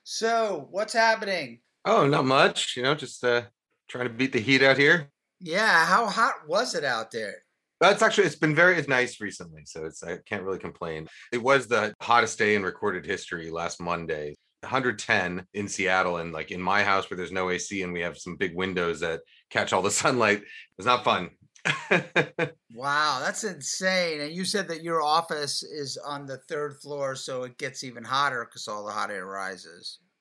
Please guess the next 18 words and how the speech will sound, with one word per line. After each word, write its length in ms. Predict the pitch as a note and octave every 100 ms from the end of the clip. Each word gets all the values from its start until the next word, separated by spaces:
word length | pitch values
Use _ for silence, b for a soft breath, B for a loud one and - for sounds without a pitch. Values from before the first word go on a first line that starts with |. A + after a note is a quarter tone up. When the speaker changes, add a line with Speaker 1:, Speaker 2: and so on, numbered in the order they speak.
| _
Speaker 2:
Yeah, 300 | A#2 A2+ F#2 F2+
one 280 | A2+ C#3+
twenty 320 | D3 C3 A2+ G2
in 120 | F2+
here. 260 | F2+ F2+ F#2+
It 80 | B2
was 140 | C#3+
not 200 | C3+ C3
fun. 240 | - G2+ E2+ _ _
My 120 | F2
daughter's 440 | F#2 G#2+ G#2 F#2+ -
fish 400 | - G#2+ - -
were 100 | E2+
casualties 600 | - F#2+ F2+ F2 F2+ E2
of 80 | F2
the 80 | E2
heat, 260 | F2 E2 -
actually. 380 | D#2 - -